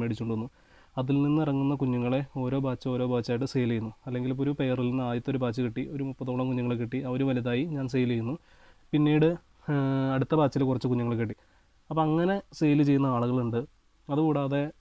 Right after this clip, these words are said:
ഏഹ്, രണ്ട് പെയർ കിട്ടി, അതല്ലെങ്കിൽ, ഏഹ്, അഞ്ചോ പത്തോ ഗപ്പികളെ ബ്രൂഡ് സ്റ്റോക്കൊക്കെ വെച്ച് അതിൽ നിന്നും കുഞ്ഞുങ്ങളെ കളക്ട് ചെയ്ത് വളർത്തി വലുതാക്കി കൊടുക്കുന്ന ആളുകളുണ്ട്. ഇപ്പോൾ ഞാനിവിടെ ചെയ്യുന്ന മെത്തേഡ് എന്ന് പറഞ്ഞു കഴിഞ്ഞാൽ, ഇപ്പോൾ എനിക്ക് ഒരു പെയർ ഗപ്പിയാണ് കിട്ടിയുള്ളൂ എങ്കിൽ പോലും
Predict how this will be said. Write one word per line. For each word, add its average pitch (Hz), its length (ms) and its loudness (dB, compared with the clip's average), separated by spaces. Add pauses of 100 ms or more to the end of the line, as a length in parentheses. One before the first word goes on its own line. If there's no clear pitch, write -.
(260)
ഏഹ്, 120 400 -2 (120)
രണ്ട് 127 220 0
പെയർ 139 240 2
കിട്ടി, 131 220 0
അതല്ലെങ്കിൽ, 131 380 0 (180)
ഏഹ്, 123 200 -2
അഞ്ചോ 120 360 0
പത്തോ 139 240 -2 (100)
ഗപ്പികളെ 127 340 -2 (120)
ബ്രൂഡ് 127 200 -2
സ്റ്റോക്കൊക്കെ 127 420 -4
വെച്ച് 120 220 -6
അതിൽ 120 180 -2
നിന്നും 123 220 -2
കുഞ്ഞുങ്ങളെ 123 480 -2
കളക്ട് 127 400 -4
ചെയ്ത് 120 260 2 (640)
വളർത്തി 147 320 2
വലുതാക്കി 135 340 4
കൊടുക്കുന്ന 127 320 2
ആളുകളുണ്ട്. 110 400 -2 (600)
ഇപ്പോൾ 139 200 -4 (640)
ഞാനിവിടെ 180 400 2
ചെയ്യുന്ന 175 220 4
മെത്തേഡ് 151 240 2
എന്ന് 156 120 2
പറഞ്ഞു 139 200 2
കഴിഞ്ഞാൽ, 127 200 0 (100)
ഇപ്പോൾ 135 160 -4
എനിക്ക് 131 200 0
ഒരു 147 140 2
പെയർ 151 280 2
ഗപ്പിയാണ് 139 400 0
കിട്ടിയുള്ളൂ 123 360 0
എങ്കിൽ 131 180 0
പോലും 123 180 0